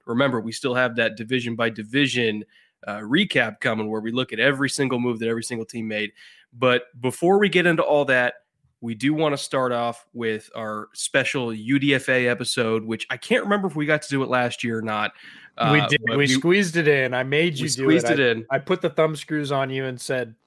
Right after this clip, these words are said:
Speaker 2: "Da, da, da. I've always loved U D F As. We're doing it." And you're like, "Eh." I was like, "Nope." And now it's the second annual. So there you go.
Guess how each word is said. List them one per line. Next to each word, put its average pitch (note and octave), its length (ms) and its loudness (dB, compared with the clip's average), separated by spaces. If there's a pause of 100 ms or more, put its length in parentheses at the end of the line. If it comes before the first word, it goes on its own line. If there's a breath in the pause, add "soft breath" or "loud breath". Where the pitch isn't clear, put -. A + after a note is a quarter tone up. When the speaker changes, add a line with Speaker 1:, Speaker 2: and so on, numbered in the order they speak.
(140)
Speaker 2:
"Da, C#3+ 80 -2
da, G3+ 120 6
da. G3+ 220 4 (220)
I've C3+ 120 -10
always D3+ 220 2
loved D#3 220 -2
U D#3+ 80 -6
D D#3 100 0
F D3+ 140 0
As. C#3+ 200 0
We're C3+ 100 -8
doing C#3+ 280 2
it." C3 60 -6
And B2+ 100 -14
you're A#2+ 140 -8
like, A#2+ 160 -10
"Eh." A4 460 -6
I - 20 -10
was B2 100 -12
like, A#2 180 -10
"Nope." F3 240 -2 (720 loud breath)
And C3 100 -6
now C#3 160 2
it's C#3+ 140 -4
the G#3+ 80 -10
second C#4 320 -8
annual. G#2 460 -6
So - 180 -8
there D3 180 -6
you F3 60 -12
go. F3 300 -16